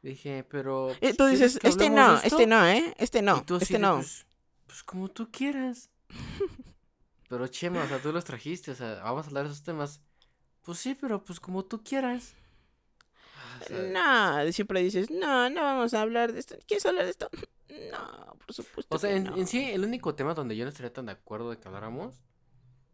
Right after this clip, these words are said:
Speaker 1: y es porque, o sea, yo, yo no le saco mucho jugo, o sea, porque yo no, yo, yo no puedo aportar nada,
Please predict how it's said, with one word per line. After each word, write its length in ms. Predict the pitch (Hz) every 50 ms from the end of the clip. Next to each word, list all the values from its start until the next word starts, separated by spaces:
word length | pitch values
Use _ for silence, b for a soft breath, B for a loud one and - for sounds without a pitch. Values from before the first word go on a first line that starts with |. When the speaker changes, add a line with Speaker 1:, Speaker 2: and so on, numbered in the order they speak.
| _ _ -
Speaker 1:
y 140 | 139 135
es 100 | 143 143
porque, 300 | - 170 160 - - 127 117
o 20 |
sea, 160 | - - 117
yo, 140 | 113 107 123 107
yo 160 | 113 123 123
no 120 | 131 127
le 80 | 120 113
saco 240 | - 127 - - 117
mucho 260 | 117 120 120 127 123 120
jugo, 240 | - 120 113 101 110
o 40 | -
sea, 140 | - 113
porque 280 | - 107 104 - - 104
yo 120 | 101 110
no, 220 | 113 120 120 113 _ -
yo, 200 | 120 123 123 123
yo 160 | 123 127 123
no 160 | 127 123 127
puedo 160 | - 127 127
aportar 460 | 123 123 - 107 107 - 117 113 110 110
nada, 420 | 110 110 107 110 131 196 240 _